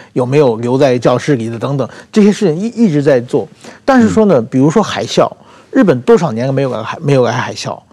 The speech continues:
Speaker 1: 所以对海啸防患意识很，很明显，大家比较薄弱。结果三一一的时候，海啸来的时候，日本应付地震、应付火灾已经很强了，但是海啸来的时候，日本社会其实做得不够嘛。
Speaker 2: 嗯。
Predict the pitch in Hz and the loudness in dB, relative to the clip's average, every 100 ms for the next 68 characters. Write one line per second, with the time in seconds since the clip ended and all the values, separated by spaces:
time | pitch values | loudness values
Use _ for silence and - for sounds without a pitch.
0 | - - 247 220 - - 117 - 185 139 | -20 -2 2 2 0 -2 -4 0 0 0
1 | 135 147 135 120 107 - 127 147 - - | -2 -2 -2 -6 -10 -10 -10 -10 -12 -20
2 | - 165 170 190 156 156 123 107 107 101 | -2 2 4 4 4 0 0 -4 -6 -4
3 | 95 113 101 - - - - 185 - 190 | -4 -4 -6 -10 -20 -6 0 2 2 2
4 | 175 180 175 135 123 135 120 - 131 165 | 4 4 2 2 0 -2 -2 -2 -2 2
5 | 226 135 120 117 120 - - 269 180 143 | 4 2 0 -4 -8 -8 -2 0 2 2
6 | 196 214 170 156 - 233 208 175 202 190 | 4 4 2 -2 -4 -2 0 0 2 4
7 | 180 143 117 113 110 151 143 - - - | 2 0 -2 -2 0 0 0 -4 -12 -2
8 | 143 160 127 - 101 117 - - - _ | 0 0 -2 -8 -10 -10 -14 -20 -20 _
9 | 233 190 156 139 208 185 127 131 - 131 | 0 0 0 -2 2 2 2 -2 -2 0
10 | 139 139 120 165 143 120 - _ - - | 2 0 0 0 0 -2 -6 _ -8 -2
11 | 190 147 196 147 107 117 139 110 90 - | -2 -2 0 0 0 -4 -2 -4 -6 -16
12 | _ 98 | _ -10